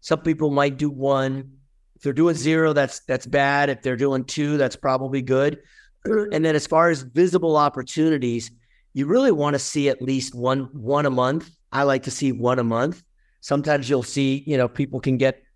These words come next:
maybe two a month or, or, or three over the course of two months or four a quarter, that kind of thing. So that'd be the, those would be the two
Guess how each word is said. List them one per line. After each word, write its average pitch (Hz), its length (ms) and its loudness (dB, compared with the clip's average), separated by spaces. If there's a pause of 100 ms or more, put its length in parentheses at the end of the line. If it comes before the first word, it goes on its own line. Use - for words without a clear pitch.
(160)
maybe 123 280 0
two 151 300 0
a 143 40 0
month 143 460 0
or, 110 360 -4 (140)
or, 113 280 0
or 113 400 0 (140)
three 147 400 0
over 131 200 2
the 123 60 -2
course 135 320 -2
of 113 120 -4
two 143 220 0
months 131 380 -2
or 95 100 -8
four 135 300 0
a 131 40 4
quarter, 131 420 -2
that 127 140 -2
kind 131 180 -2
of 123 60 -4
thing. 135 260 -2 (320)
So 160 160 2
that'd 190 260 4
be 220 120 2
the, 165 280 2 (260)
those 190 180 4
would 214 120 0
be 185 120 2
the 160 120 2
two 165 420 -2